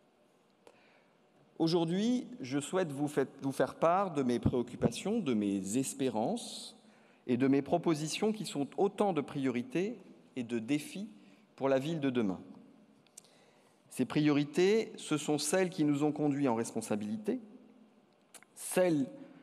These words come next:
qu'on nous a demandé de porter et d'incarner pour agir face à l'urgence climatique et à l'érosion accélérée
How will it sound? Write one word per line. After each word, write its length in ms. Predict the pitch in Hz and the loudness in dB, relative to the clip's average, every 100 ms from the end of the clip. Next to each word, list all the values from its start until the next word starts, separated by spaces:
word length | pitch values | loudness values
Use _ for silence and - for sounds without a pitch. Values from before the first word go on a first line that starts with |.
| - | -8
qu'on 140 | 123 | 2
nous 180 | 127 135 | 2 4
a 80 | 208 | 4
demandé 400 | 202 190 175 170 | 6 4 4 2
de 120 | 135 | 0
porter 560 | - 175 - - 156 214 - - - - - - - | 0 0 0 -2 -2 -2 -10 -20 -20 -20 -20 -12 0
et 120 | 127 | 2
d'incarner 800 | 120 175 208 180 151 147 190 247 - | 4 2 4 2 4 4 2 0 -4
pour 200 | - 156 | -2 2
agir 520 | 165 135 139 123 98 - - - - - | 2 2 0 0 0 -6 -18 -20 -20 -8
face 540 | - 151 143 - - - | -2 0 0 -6 -8 -12
à 140 | 101 95 | -10 -6
l'urgence 720 | 123 180 147 147 120 - - - | -4 -4 -4 -4 -4 -8 -18 -18
climatique 760 | - 180 120 - 135 - - - - - - _ - | -8 -4 -4 -4 -10 -10 -20 -20 -20 -20 -20 _ 2
et 100 | 135 | 4
à 60 | |
l'érosion 640 | 113 151 165 165 135 123 95 - - | 6 4 4 2 0 -8 -8 -12 -8
accélérée 640 | - - 135 117 117 165 | -6 -4 -2 -2 -2 -6